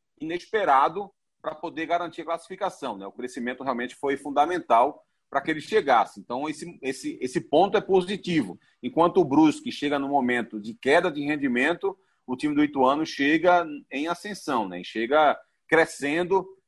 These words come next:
na, na tabela de classificação, e isso é, é algo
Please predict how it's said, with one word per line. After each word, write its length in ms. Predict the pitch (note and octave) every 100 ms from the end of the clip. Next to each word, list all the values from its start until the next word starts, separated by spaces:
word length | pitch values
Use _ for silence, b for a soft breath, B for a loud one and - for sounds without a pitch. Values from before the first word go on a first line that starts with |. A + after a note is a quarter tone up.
| -
na, 300 | C3 C#3+ C#3+
na 120 | C#3+
tabela 340 | D#3 D3+ D3 D3+
de 80 |
classificação, 680 | D#3 D#3 F3+ E3+ D#3+ D#3 E3+
e 140 | D3+ D#3+
isso 180 | -
é, 400 | F#3+ G3 E3+ B2
é 60 | A2
algo 460 | A#2+ C#3+ E3 D3+